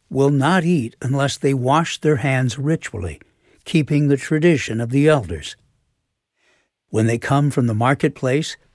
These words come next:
they do not eat unless they have washed. And there are many other customs they have received and keep, like the washing of cups,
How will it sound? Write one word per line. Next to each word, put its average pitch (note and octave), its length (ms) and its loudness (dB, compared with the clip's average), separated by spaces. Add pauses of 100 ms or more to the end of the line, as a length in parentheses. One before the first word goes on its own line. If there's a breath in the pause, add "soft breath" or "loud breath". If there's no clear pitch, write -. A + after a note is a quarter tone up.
they C3+ 140 0
do C#3+ 100 4
not C3+ 300 4
eat D#3 240 0
unless C3 340 2
they D3 160 0
have D3+ 140 4
washed. D#3+ 480 -2 (520)
And D#3 140 0
there D#3+ 160 4
are D#3+ 140 6
many F#3 320 4
other C#3 240 4
customs G#2 640 -4
they B2+ 120 -2
have B2 160 -2
received C#3+ 580 -2
and C#3+ 200 0
keep, D#3+ 340 -2 (420 soft breath)
like F#2+ 260 -8
the G#2 120 -8
washing A#2 560 -2
of G#2 180 -8
cups, - 540 -6